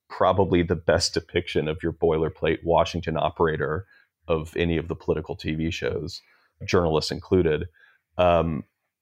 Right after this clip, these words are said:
we don't really get people tut-tutting the cynicism of the show or what that is going to imbue in viewers.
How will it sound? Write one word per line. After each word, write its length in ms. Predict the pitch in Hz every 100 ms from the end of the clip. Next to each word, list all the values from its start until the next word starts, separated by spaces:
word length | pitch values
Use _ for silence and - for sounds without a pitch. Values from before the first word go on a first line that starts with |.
| -
we 220 | 98 120
don't 200 | 165 -
really 180 | 139 113
get 240 | 127 -
people 280 | 113 101 95
tut-tutting 680 | - - - - 98 90
the 80 | 82
cynicism 680 | 80 - 92 85 85 82 80
of 140 | 76 -
the 100 | 69
show 720 | - - 90 85 58 - - -
or 100 | 82
what 300 | 85 85 -
that 200 | 85 80
is 120 | 76
going 240 | 82 80
to 160 | - 78
imbue 400 | 76 85 82 80
in 160 | 73 -
viewers. 600 | 85 82 71 64 -